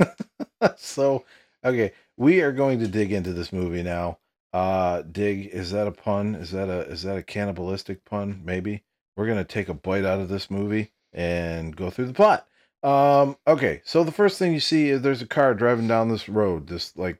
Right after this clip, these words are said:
country road. There's trees lining up both sides of the, of the road,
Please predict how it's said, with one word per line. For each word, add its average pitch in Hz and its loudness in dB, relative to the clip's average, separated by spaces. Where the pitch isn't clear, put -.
country 120 -2
road. 98 0
There's 87 -8
trees 113 -4
lining 110 0
up 101 -2
both 98 -2
sides 92 -2
of 82 -10
the, 87 -4
of 80 -8
the 82 -10
road, 92 -2